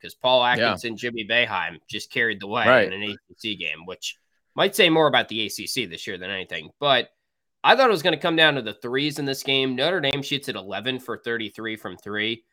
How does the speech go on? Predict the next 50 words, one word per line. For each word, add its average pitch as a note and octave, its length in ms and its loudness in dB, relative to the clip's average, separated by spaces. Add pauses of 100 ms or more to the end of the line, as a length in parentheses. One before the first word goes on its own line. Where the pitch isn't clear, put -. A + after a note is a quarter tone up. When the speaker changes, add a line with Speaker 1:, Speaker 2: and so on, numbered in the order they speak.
(280)
Speaker 1:
They A#2+ 80 0
did D3 140 2
have D3+ 200 4
that B2 180 4
huge C3+ 420 0
one B2 280 0
from G#2+ 220 -8
Hub A2+ 320 0
that G#2+ 100 -4
was G2+ 160 -8
pretty D#3 220 -4
much A#2+ 180 -4
a G#2 60 -8
backbreaker. G2 800 -4 (380)
Weird F3+ 320 4
second D3+ 320 2
half B2+ 280 2
because A#2+ 260 -4
I G#2+ 100 0
felt C#3+ 300 -4
like B2+ 300 0
Cuse B2+ 420 -4
was A2 240 -10
out A#2+ 200 2
of C3 140 -2
it. C#3+ 220 2 (420)
Then C3 160 2
I D3+ 100 6
looked D3 300 0
up C3 240 4
at A#2 60 -14
the A#2+ 140 2
under B2 240 0
four. B2 580 0
They're G#2 160 -6
only C3 220 0
down A#2 340 2
two, B2+ 400 2
and A#2 80 -4
you're G#2+ 140 -2
like, F#2+ 260 -2
"Whoa." G#2+ 400 0
I D#2 100 -10
mean, G2 260 -10 (300)
we A2 160 -8
might B2 180 4
actually A#2+ 300 2
win E3+ 200 2
this - 180 -2
game. G#2 260 0